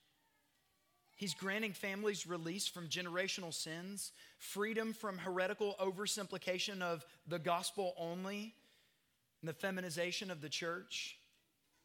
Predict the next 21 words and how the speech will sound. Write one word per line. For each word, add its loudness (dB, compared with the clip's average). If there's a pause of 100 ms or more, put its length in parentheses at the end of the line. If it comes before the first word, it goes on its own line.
(120)
These 2
and 0
many 2
more 0
are 0 (220)
all 0
Christ's -4
gift -6
to -6
us. -14 (1200)
The 0
unity 0
and -2
the -2
joy 4
of -4
heaven 2
are 2
breaking -2
into 0
lives -2